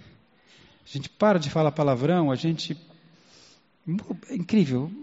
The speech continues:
a primeira coisa muda a linguagem. E a gente até nota quando você tá com alguém que não é cristão, você percebe, "Ah, será que eu falava desse jeito?"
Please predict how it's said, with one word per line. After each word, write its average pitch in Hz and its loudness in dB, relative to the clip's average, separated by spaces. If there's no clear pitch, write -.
a 190 -16
primeira 185 -2
coisa 202 0
muda 190 0
a 202 4
linguagem. 165 2
E 147 4
a 143 8
gente 185 0
até 208 4
nota 190 8
quando 170 2
você 165 -2
tá 170 0
com 185 -4
alguém 165 0
que 175 -4
não 185 2
é 180 2
cristão, 165 -6
você 196 -4
percebe, 185 0
"Ah, 214 -4
será 165 2
que - -4
eu 175 0
falava 160 2
desse 156 -2
jeito?" 165 2